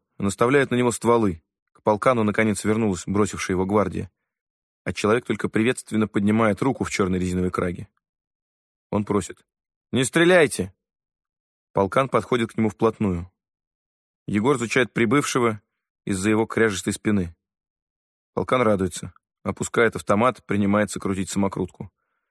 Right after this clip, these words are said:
"О, по-нашему говоришь!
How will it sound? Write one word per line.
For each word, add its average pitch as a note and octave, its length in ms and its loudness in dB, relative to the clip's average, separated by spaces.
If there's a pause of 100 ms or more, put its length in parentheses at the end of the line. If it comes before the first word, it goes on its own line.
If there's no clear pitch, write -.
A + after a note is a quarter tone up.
(440)
"О, D#3 300 6 (600)
по-нашему D3 560 4
говоришь! B2+ 480 6